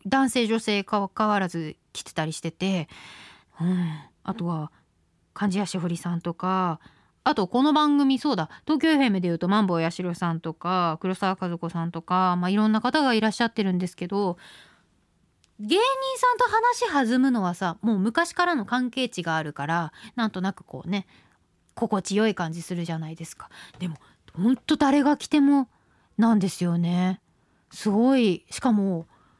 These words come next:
こう、例えばこう、アイドル出身で、今ソロでやられてる方とかって、配分難しいんですよね。どの話をどのぐらいの割合で聞くかって。あんま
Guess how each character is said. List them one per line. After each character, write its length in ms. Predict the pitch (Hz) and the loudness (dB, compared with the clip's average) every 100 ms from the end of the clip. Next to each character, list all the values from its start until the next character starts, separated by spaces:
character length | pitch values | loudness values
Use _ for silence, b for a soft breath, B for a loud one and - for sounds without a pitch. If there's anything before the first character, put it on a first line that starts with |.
| b _ | b _
こ 440 | - 202 190 190 - _ - | -6 -2 -2 -4 -8 _ -4
う、 80 | 302 | 0
例 120 | 427 | 2
え 40 | |
ば 100 | 302 | 0
こ 240 | 226 202 b | -2 -6 b
う、 40 | b b _ _ | b b _ _
ア 140 | 330 403 | 0 2
イ 100 | 302 | 0
ド 100 | 254 | -2
ル 100 | 226 | -4
出 140 | 202 | -8
身 400 | 185 - 233 240 | -10 -4 -2 -2
で、 320 | 311 339 - | -2 -2 -2
今 160 | 269 233 | -4 -4
ソ 160 | 285 | -2
ロ 140 | 285 240 | -4 -4
で 180 | 180 156 _ _ - | -6 -8 _ _ -6
や 100 | 208 | -4
ら 140 | 196 | -4
れ 80 | 190 | -6
て 120 | 190 | -8
る 120 | 190 | -8
方 240 | 196 190 185 | -8 -8 -10
と 100 | 175 | -10
か 100 | 156 | -12
っ 60 | |
て、 320 | - 190 190 165 _ _ _ _ _ _ _ _ _ _ _ | -10 -6 -6 -8 _ _ _ _ _ _ _ _ _ _ _
配 240 | - - 392 466 494 440 | -10 0 0 2 0 0
分 0 | |
難 340 | 392 370 427 | -2 -2 -2
し 80 | 415 | -4
い 60 | 427 | -4
ん 60 | 311 | -4
で 80 | |
す 140 | 190 170 | -6 -6
よ 80 | 165 | -6
ね。 220 | 208 226 b b _ | -6 -8 b b _
ど 120 | 320 | 0
の 140 | 392 339 | 2 2
話 320 | 254 226 226 | 0 -2 -4
を 100 | 175 | -4
ど 140 | 185 | -2
の 120 | 214 | -2
ぐ 120 | 269 302 | -2 -2
ら 140 | 302 | -2
い 60 | 285 | -2
の 120 | 285 | -2
割 260 | 285 277 | -2 -2
合 140 | 285 269 | -4 -4
で 80 | - | -10
聞 180 | - | -16
く 80 | - | -12
か 140 | - 196 | -6 -6
っ 40 | |
て。 240 | - 180 B B B | -8 -16 B B B
あ 60 | |
ん 20 | |
ま 60 | - | -2